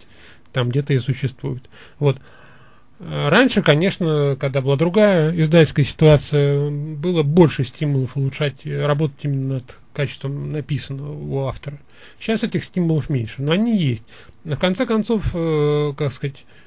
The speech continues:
это вопрос самоуважения. Если, э, автор, как бы, не, не хочет успокаиваться на достигнутом, он будет все равно делать свои тексты лучше, лучше и лучше. Благо,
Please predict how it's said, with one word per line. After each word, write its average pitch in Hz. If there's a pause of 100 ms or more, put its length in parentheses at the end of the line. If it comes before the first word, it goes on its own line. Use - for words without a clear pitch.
это 208
вопрос 196
самоуважения. 160
Если, 151
э, 151
автор, 151 (240)
как 151
бы, 151
не, 170
не 175
хочет 247
успокаиваться 143
на 147
достигнутом, 143 (360)
он 240
будет 220
все 208
равно 185
делать 131
свои 139
тексты 143
лучше, 190
лучше 180
и -
лучше. 156
Благо, 190